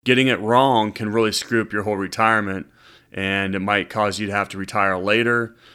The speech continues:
set back any of your retirement dreams, or maybe even cu-, cutting back on your lifestyle. I like to say that even though most Americans and most people out there don't save enough for retirement and don't,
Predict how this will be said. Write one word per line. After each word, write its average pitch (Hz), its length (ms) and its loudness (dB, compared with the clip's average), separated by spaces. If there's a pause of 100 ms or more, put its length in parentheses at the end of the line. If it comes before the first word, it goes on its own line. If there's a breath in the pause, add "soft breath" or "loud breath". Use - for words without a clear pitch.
set 107 300 -2
back 101 260 0
any 104 140 -2
of 92 80 -6
your 95 80 -2
retirement 95 520 -2
dreams, 107 540 -4
or 110 200 -4
maybe 120 260 -2
even 104 160 -4
cu-, 107 240 -4
cutting 107 300 -2
back 101 240 0
on 95 80 -4
your 92 100 -6
lifestyle. - 600 -6 (240)
I 107 100 0
like 113 220 2
to 104 80 -8
say 110 320 2
that 98 320 -2 (680 soft breath)
even 117 320 2
though 110 200 4
most 113 520 2
Americans 107 640 0
and 104 100 -4
most 104 400 -6
people 107 300 -4
out 101 200 0
there 104 160 0
don't 101 300 -4
save 107 260 -2
enough 107 300 0
for - 120 -12
retirement 104 540 -4
and 95 80 -10
don't, 101 300 -4